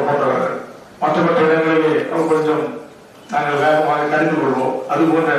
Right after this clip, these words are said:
சமன் செய்யப்பட்டு மறுநாள் அவர்கள் வந்து ஒரு நாள் முழுவதுமே காத்திருக்கக்கூடிய ஒரு சங்கடங்கள் ஏற்படும். ஆனால் அது போன்று நம்முடைய மாவட்ட ஆட்சித்தலைவர் எங்கேயும்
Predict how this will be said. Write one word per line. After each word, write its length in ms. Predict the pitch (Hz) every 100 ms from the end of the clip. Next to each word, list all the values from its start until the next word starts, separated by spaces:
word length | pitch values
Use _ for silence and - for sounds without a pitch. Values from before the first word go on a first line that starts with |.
| 131
சமன் 300 | 156 170 160
செய்யப்பட்டு 420 | 156 143 - 208
மறுநாள் 460 | 208 160 170 165 -
அவர்கள் 240 | - 135
வந்து 160 | 139 156
ஒரு 140 | 151
நாள் 220 | 156 156
முழுவதுமே 500 | 156 151 160 156 165 170 - - - - -
காத்திருக்கக்கூடிய 760 | - - - 151 147 147 139 139 131 131
ஒரு 100 | 131
சங்கடங்கள் 560 | 151 156 160 165 151 135
ஏற்படும். 460 | 139 - - - - - - - - -
ஆனால் 240 | 160 160
அது 80 | -
போன்று 320 | 160 165 170
நம்முடைய 260 | 165 151 139
மாவட்ட 380 | 139 139 139 -
ஆட்சித்தலைவர் 640 | - - - - 131 160 170 - -
எங்கேயும் 560 | 135 139 147 143 147